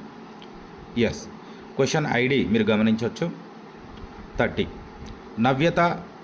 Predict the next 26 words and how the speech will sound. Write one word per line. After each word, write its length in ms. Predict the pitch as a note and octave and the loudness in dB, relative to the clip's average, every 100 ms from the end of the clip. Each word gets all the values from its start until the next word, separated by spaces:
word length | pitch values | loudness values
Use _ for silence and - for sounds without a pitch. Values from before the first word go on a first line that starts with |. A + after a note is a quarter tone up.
| G2 | -2
ధారాలత, 680 | A2 B2 D3 D3+ D3 D#3+ - | 2 6 6 6 6 2 0
సరళత 500 | - - A#2+ B2 A2+ | -2 0 4 6 4
అనేవి 420 | G2+ - C3+ C#3 D3 | 2 0 2 4 4
వీటికి 320 | A#2+ A2 C3 | 4 2 0
సంబంధించినవి. 800 | A#2 F#2+ F#2+ F2+ D#2 E2 F#2 - - - - - - | 0 2 0 -2 -2 0 0 -2 -10 -14 -14 -12 0
నవ్యత 480 | A#2+ C#3 A#2 D3+ D3 | 4 6 6 6 6
అంటేనే 520 | D3+ B2 B2+ C3+ D3 | 6 6 4 4 4
నూతనత్వము, 840 | B2+ A2+ - A#2+ A2 - G#2+ G#2+ A#2 - | 4 4 4 2 2 0 -2 0 0 0
కొత్తదనము, 800 | B2+ - C#3 A#2+ A2+ A2 A2+ A2 | 0 2 2 4 4 4 2 2
నూతన 340 | C3+ C3 C3+ | 2 2 2
విషయాలను 560 | B2+ B2 C3 B2 B2+ B2+ | 2 2 2 2 4 0
సృష్టించటము. 960 | - B2+ - C3+ A2 A2+ G#2+ G#2+ G#2 E2+ - - C#3 | 0 -4 -2 2 2 2 2 4 4 2 -8 -4 0
కొత్తదనము 680 | D3+ - D#3+ C#3 C#3 C3+ | 0 2 6 6 6 6
అంటేనే 340 | B2+ B2 A#2+ C#3 | 6 6 4 4
సృజనాత్మకత. 760 | - A2 A#2 A#2 A2+ G#2 G2+ | 2 2 4 4 2 0 2
So, 240 | A2 G2 A#2 | 4 4 4
ఆప్షన్ 360 | G#2+ - G#2 | 4 4 2
టూ 120 | B2+ C#3+ | 4 4
సరైన 340 | G#2+ F#2+ G#2 | 4 4 4
సమాధానం, 580 | - G2 E2+ E2 E2+ D#2 | 2 2 2 0 0 2
no 220 | G#2+ A2+ | 4 4
doubt 260 | D#2+ C3+ C3 | 4 4 4
at 140 | G2 | 2
all. 160 | F2 E2 - - - - - - - - - - - - - | 0 -2 -4 -12 -16 -16 -16 -16 -16 -16 -16 -16 -16 -4 2
So, 60 | |
నెక్స్ట్ 340 | E3+ F3 - | 4 2 2